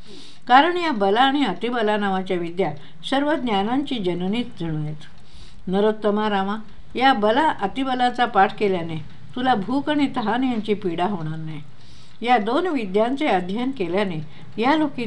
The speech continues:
तुला यशप्राप्ती होईल. या दोन तेजयुक्त असलेल्या विद्या पितामहांच्या दोन कन्याच आहेत. हे काकुत्सा, तुला या मी देऊ इच्छितो, कारण तू त्यांना योग्य असा आहेस. खरोखर तुझ्यामध्ये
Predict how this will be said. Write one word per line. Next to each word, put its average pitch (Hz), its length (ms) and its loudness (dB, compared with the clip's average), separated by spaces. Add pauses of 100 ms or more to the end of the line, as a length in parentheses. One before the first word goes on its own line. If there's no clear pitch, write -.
तुला 185 300 2
यशप्राप्ती 185 720 -2
होईल. 156 380 -6 (480)
या 214 160 4
दोन 254 300 0
तेजयुक्त 277 720 0
असलेल्या 196 480 2
विद्या 165 380 0 (460)
पितामहांच्या 240 760 2
दोन 196 280 0
कन्याच 180 440 -2
आहेत. 151 200 -6 (800)
हे 220 100 4
काकुत्सा, 220 600 -2 (540)
तुला 277 300 4 (300)
या 233 140 2
मी 233 160 -2
देऊ 202 280 4
इच्छितो, 160 540 -4 (540)
कारण 269 340 4
तू 330 100 2
त्यांना 277 280 0
योग्य 214 340 2
असा 254 200 -2
आहेस. 156 420 -2 (460)
खरोखर 214 420 2 (380)
तुझ्यामध्ये 294 500 2